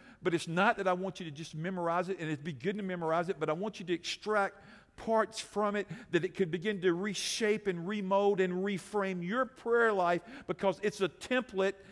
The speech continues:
It's all it is. And in that template, you begin to work through it,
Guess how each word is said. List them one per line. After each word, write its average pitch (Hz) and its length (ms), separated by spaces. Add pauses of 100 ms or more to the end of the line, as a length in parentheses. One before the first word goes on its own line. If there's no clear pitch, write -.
It's - 160
all 254 260
it 240 80
is. 214 240 (180)
And 208 140
in 240 120
that 269 200
template, 208 380
you 180 100
begin 190 480 (220)
to 233 100
work 220 500
through 214 400
it, 180 140